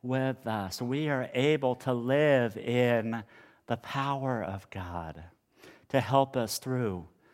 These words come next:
those dark and difficult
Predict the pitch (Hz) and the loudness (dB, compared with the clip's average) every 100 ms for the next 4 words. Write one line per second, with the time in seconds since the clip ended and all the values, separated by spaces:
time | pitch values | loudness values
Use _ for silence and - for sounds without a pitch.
0 | _ _ _ 120 113 98 - 120 117 92 | _ _ _ -4 -4 -4 0 2 2 -2
1 | - - _ _ _ _ _ 110 113 101 | -10 -20 _ _ _ _ _ -8 -8 -8
2 | - 117 - 110 - 101 95 - | -8 -8 -8 -12 -4 -4 -4 -8